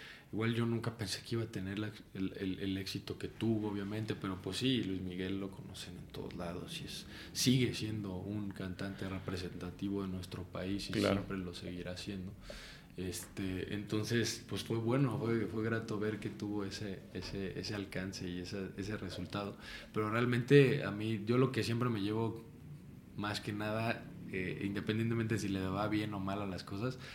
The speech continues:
Speaker 1: es la experiencia que tuve haciéndolo, ¿no?
Speaker 2: Mm.
Speaker 1: O sea, que, que fue lo chido. Aprendí muchísimo,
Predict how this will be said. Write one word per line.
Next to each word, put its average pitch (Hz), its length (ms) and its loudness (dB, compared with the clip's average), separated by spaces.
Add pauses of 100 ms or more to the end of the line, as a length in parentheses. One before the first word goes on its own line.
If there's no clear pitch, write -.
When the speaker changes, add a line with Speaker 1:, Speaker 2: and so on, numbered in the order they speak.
(140)
Speaker 1:
es 123 140 8
la 139 80 10
experiencia 131 380 8
que 123 100 6
tuve 123 260 8
haciéndolo, 120 540 8
¿no? 143 200 12
Speaker 2:
Mm. 143 100 4
Speaker 1:
O 113 60 2
sea, 107 220 0 (360)
que, 110 320 0
que 107 160 -2
fue 113 220 -2
lo 107 80 2
chido. 117 340 2 (460)
Aprendí 101 300 -2
muchísimo, 101 600 -2